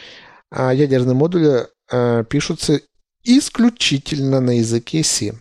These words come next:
Ну, точнее, нет, вру, не совсем исключительно. А, щас наблюдается разного рода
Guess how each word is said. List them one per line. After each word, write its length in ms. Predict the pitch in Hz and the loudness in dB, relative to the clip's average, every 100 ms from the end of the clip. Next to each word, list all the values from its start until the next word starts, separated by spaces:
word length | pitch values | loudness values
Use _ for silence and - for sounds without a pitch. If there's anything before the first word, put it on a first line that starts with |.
| - | -2
Ну, 100 | 185 | 0
точнее, 320 | 190 - 165 | 0 2 2
нет, 240 | 120 - | 0 -4
вру, 460 | - 139 131 127 113 - | -10 -8 -4 -4 -4 -6
не 100 | 147 | -4
совсем 380 | - - 127 123 | -2 -2 -2 -4
исключительно. 720 | - 165 - 269 247 220 202 - - - - - - - | -4 -4 -2 -2 0 -2 -2 -10 -18 -16 -16 -18 -20 -6
А, 440 | 135 131 127 120 | -2 0 0 -2
щас 260 | 113 139 - | -2 -4 -4
наблюдается 560 | 120 135 131 123 - | -2 0 2 0 0
разного 380 | 131 127 123 123 | 0 0 0 0
рода 680 | 127 123 120 113 110 110 110 | 0 0 0 0 0 -4 -8